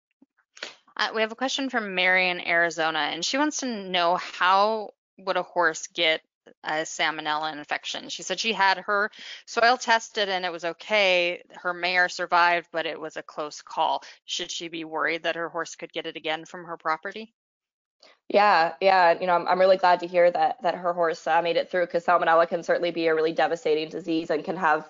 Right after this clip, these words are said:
Speaker 2: you know, unfortunately a, a pretty high, uh, mortality, you know, in horses. And, um,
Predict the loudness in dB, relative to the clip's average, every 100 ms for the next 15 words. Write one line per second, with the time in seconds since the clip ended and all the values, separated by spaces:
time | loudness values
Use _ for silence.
0 | -6 -2 0 0 0 2 0 0 -2 -6
1 | -4 -4 0 2 2 0 -6 -20 -6 -2
2 | 0 0 2 4 4 4 -2 -4 -2 -2
3 | -2 -2 -4 -2 0 2 4 4 2 2
4 | -12 -20 -2 2 4 2